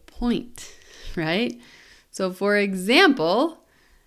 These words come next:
it is r-, at the time of me recording this, it's the holidays. Sometimes we eat a little bit more on the holidays. There's more availability. There's more going around, right?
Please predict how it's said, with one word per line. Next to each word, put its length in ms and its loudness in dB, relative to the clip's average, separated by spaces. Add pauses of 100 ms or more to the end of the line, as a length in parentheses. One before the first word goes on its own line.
(260)
it 120 -2
is 320 0
r-, 220 -8
at 140 -2
the 80 -4
time 400 2
of 260 -2
me 420 4
recording 540 0
this, 220 -2
it's 220 -6
the 120 -2
holidays. 840 -4 (920)
Sometimes 560 4
we 160 6
eat 60 4
a 80 4
little 400 4
bit 180 4
more 160 6
on 120 6
the 80 2
holidays. 500 2
There's 200 0
more 240 -4
availability. 920 2
There's 320 -2
more 340 -4
going 380 0
around, 540 2
right? 360 2